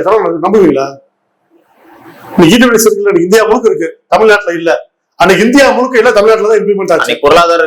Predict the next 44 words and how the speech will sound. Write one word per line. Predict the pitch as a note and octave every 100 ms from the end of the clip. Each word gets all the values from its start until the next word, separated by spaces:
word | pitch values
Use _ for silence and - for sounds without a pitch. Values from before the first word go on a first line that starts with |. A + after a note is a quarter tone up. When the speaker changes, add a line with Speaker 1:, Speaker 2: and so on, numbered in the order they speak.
| D3+
Speaker 2:
ரீதியா | D3+ D#3 D#3
இடஒதுக்கீடை | D3+ D3+ D3 D3 C#3+
வந்து | C#3+ D3 C3+
கொண்டு | D3 D3
வரணும்னு | C#3+ C#3+
சொல்லி | C#3+ C3+
சொன்னது | C3 C#3
Speaker 1:
எம் | C#3 C3+
ஜி |
ஆர் | C3
Speaker 2:
எம் |
ஜி | -
ஆர். | A#3+
Speaker 1:
தான் | G3
ஃபர்ஸ்ட் | F#3 E3
கொண்டு | E3
வந்தாரு. | D3 B2+ C3 - _ _ _ _ _ -
எம் | E3+ F3+
ஜி | E3+
ஆருக்கு | F3+ F#3
அந்த, | D3+
அ-, | D3+ D3+ D3
அ-, | E3
அடுத்த, | D3+ D#3
அடுத்த, | D3+ E3 D#3
அடுத்த | D3 D#3+ F3+ C#3
வாய்ப்பு | D3+ -
கிடைக்கல. | C3+ B2+ C3 - _ _ _ _ _ - - - - -
கா-, | - E3+ -
Speaker 2:
நாடாளுமன்ற | D#3 E3 E3 D3+ C#3+
தேர்தல் | C#3+ D3 D3
தோத்து | C#3+ G3+
போனாரு. | C3 A#2 - D#3+
Speaker 1:
இவங்க | G#3+ G#3 F#3
இன்னைக்கு | G#3+ A#3+ A#3 A3
வரைக்கும் | A3+ A3+ G3
சொல்லிட்டு | G3 G3+ G3
இருக்கிற | F3 F3 E3 D#3 D3 D3+ - _ _ -
காமராஜரை | E3+ G#3 A#3 A#3 G#3+ G3 F#3 F#3 G#3 F#3+
தோற்கடித்த | F3+ F3+ E3 D#3+ D3
மண் | D#3+ D3+
தான் | F3+ G#3 C#3+ - - - -
தமிழ்நாடு. | - D2 C#2+ - - - - - - - - - F3+
எந்த | A#3+